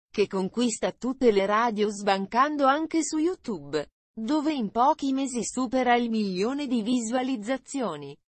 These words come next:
Con il suo amico Paolo Meneguzzi, nel duemilaquindici è protagonista di un concerto per i ragazzi disabili della Rosa Blu,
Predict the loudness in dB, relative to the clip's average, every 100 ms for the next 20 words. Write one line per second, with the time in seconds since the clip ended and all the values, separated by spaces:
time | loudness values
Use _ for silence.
0 | _ _ -2 0 2 0 0 0 0 -2
1 | -2 -2 2 2 4 4 2 2 0 -2
2 | -2 -4 -4 -10 -10 -10 -10 _ _ -2
3 | 2 2 2 2 2 2 0 -2 -4 -2
4 | 0 0 0 -2 -2 -4 -8 -6 -4 -2
5 | -4 -4 -2 -2 -2 -2 2 2 2 0
6 | -2 -2 -6 -4 -2 0 0 2 2 0
7 | -2 -10 -6 -2 -2 0 0 2 0 0
8 | 0 2 4 4 2 2 0 -2 -2 0
9 | 0